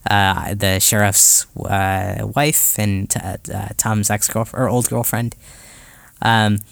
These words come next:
so Tom ends up going to the mine to talk about, uh, not selling it 'cause, you know, he's kinda convinced, like, "All right, maybe I shouldn't do this."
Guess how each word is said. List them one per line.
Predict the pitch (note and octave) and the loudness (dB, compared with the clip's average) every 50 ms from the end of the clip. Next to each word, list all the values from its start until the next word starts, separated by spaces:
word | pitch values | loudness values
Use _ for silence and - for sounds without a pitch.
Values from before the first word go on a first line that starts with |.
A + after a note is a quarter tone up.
| - - - _ - - | -20 -20 -20 _ -6 -2
so | - - - C#3 C3+ B2+ B2 A#2+ A#2+ A2 | 0 2 4 6 6 6 4 4 2 2
Tom | - - - E3+ E3+ F3 E3 D#3 C#3+ | 0 0 2 4 4 4 4 4 2
ends | B2 C#3+ C#3+ C#3 | 2 2 2 2
up | D3 A#2+ A2 - | 2 0 0 2
going | - C#3 C3+ C3 | 2 4 4 4
to | B2+ | 4
the | A#2 A#2 | 4 4
mine | G#2+ G#2+ A2+ A#2 A#2+ A#2+ A2+ | 6 6 6 6 4 4 4
to | A2 | 2
talk | - - A#2+ A2+ - - | 2 2 0 0 0 0
about, | G#2+ G#2+ G#2 G#2+ G#2+ G#2 F#2+ - | 2 2 4 4 4 2 2 0
uh, | G#2+ G#2 G2+ G2 | 0 0 2 2
not | G2+ G#2+ A2 G#2+ G#2+ | 2 2 2 2 2
selling | - - A2+ A2 A2+ G#2+ G2+ F#2+ | 2 4 4 4 4 4 2 2
it | F#2+ F#2+ - - - - - | 2 2 2 2 0 0 -2
'cause, | - G#2 G2 F#2+ | -4 -2 -2 0
you | G#2 | 0
know, | G2 | 2
he's | G2 G2 - | 2 2 2
kinda | - G#2+ G2+ | 2 0 0
convinced, | F#2+ - G#2 G2 F#2+ G2 G2 - - | 0 0 0 0 0 0 2 2 2
like, | G2 F#2+ - - | 0 0 0 0
"All | G2 | 0
right, | F#2+ G2 | 0 0
maybe | G2 G2 F#2+ F#2+ | 2 2 0 0
I | F#2 | 0
shouldn't | F2+ - G2+ G2+ F#2+ F#2 - | 0 -2 -2 -2 -2 -2 -2
do | G#2+ G2+ | 0 0
this." | G2 G2 F#2 - - | 0 0 0 0 0